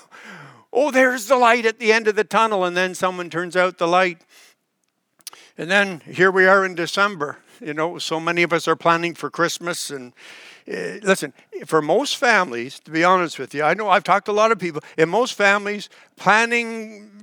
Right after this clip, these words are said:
with others for Christmas i-, is complicated enough on a good year. What about on a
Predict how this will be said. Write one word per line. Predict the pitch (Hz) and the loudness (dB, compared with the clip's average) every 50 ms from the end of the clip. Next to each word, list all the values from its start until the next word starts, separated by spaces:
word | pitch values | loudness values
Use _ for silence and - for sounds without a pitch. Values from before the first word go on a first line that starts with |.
| 196 196 208 226 220 220 226 233 233 233 _ _ _ _ _ _ _ | -20 -20 _ _ _ _ _ _ _ -20 _ _ _ _ _ _ _
with | 226 202 190 190 180 202 | -8 0 2 4 6 8
others | 196 220 233 233 208 190 180 180 180 - | 8 8 6 4 2 0 0 -2 -4 -8
for | - - - 170 156 | -12 -8 -6 -8 -6
Christmas | - 196 220 214 185 - 170 165 175 180 - - - _ _ _ _ _ _ - 453 453 | 2 4 4 4 4 0 -2 -2 -2 -2 -4 -6 -12 _ _ _ _ _ _ -20 -8 -2
i-, | 190 190 240 262 | -2 -2 0 2
is | 208 185 160 | 2 2 2
complicated | - - 190 208 214 170 175 180 160 - 175 190 190 185 190 185 175 | 2 4 6 6 6 4 0 -4 -2 2 4 4 6 6 4 2 2
enough | - - 147 165 185 175 170 170 - - - | 0 0 2 4 4 4 4 2 0 -6 -4
on | - 160 165 156 | 0 0 0 0
a | 151 143 | 0 -2
good | 135 170 175 175 151 135 | 0 2 2 2 0 -2
year. | 135 127 120 104 95 90 _ - - - _ _ | -4 -4 -2 -4 -6 -10 _ -20 -20 -20 _ _
What | - 143 185 214 240 | 2 4 6 6 6
about | 233 208 180 196 196 196 202 202 202 _ - - _ - | 4 2 2 2 2 4 2 0 -6 _ -20 -20 _ 0
on | 156 175 175 170 | 2 2 4 4
a | 160 160 156 | 2 0 0